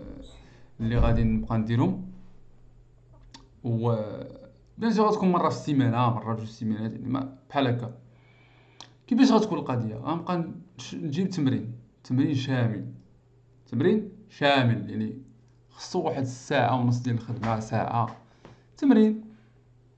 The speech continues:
وغالبا القضية نديرها ملي يقربوا امتحانات، فهمتي؟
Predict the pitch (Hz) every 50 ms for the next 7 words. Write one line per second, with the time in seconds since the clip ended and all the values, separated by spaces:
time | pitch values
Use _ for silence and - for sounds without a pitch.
0 | _ _ _ _ _ _ _ _ - 135 190 208 226 220 240 233 214 185 180 190
1 | 185 - 190 190 190 208 214 202 185 185 185 185 - 190 202 196 - - - -
2 | 151 165 165 139 - 147 131 127 123 113 107 107 - - 147 131 117 -